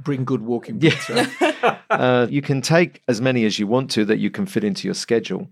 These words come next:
Speaker 1: How do you take it all in? You'll need a really thick diary.
Speaker 2: Well, this is one of Regent's main points of difference. We're the only cruise line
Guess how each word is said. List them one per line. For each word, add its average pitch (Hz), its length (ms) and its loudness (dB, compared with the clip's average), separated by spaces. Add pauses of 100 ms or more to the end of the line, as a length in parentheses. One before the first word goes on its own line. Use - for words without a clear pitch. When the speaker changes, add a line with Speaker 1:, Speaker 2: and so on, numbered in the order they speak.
(200)
Speaker 1:
How 233 280 -12
do 233 100 -12
you 175 80 -8
take 175 280 -8
it 147 100 -8
all 139 180 -2
in? 196 300 -10 (260)
You'll 151 120 -10
need 175 140 -6
a 131 60 -8
really 185 640 0
thick - 340 -4
diary. 156 540 -4
Speaker 2:
Well, 208 340 2
this 220 300 0
is 269 160 -2
one 156 160 4
of 127 120 -2
Regent's 113 560 -2 (100)
main 123 420 0
points 110 340 -2
of 92 100 -10
difference. 98 640 -6 (140)
We're 135 100 4
the 139 120 4
only 165 160 4
cruise 113 320 0
line 110 260 -2